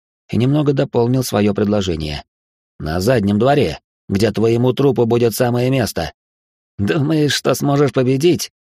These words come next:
Красные штаны усмехнулся, уверенный в своих силах,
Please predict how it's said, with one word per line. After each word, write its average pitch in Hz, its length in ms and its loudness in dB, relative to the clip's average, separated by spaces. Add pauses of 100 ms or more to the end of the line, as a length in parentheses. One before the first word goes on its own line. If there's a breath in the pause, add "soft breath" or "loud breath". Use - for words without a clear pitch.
(240)
Красные 135 460 -2
штаны 131 320 0
усмехнулся, 113 840 -2 (220)
уверенный 98 480 -2
в - 60 -6
своих 98 320 -2
силах, 95 380 -2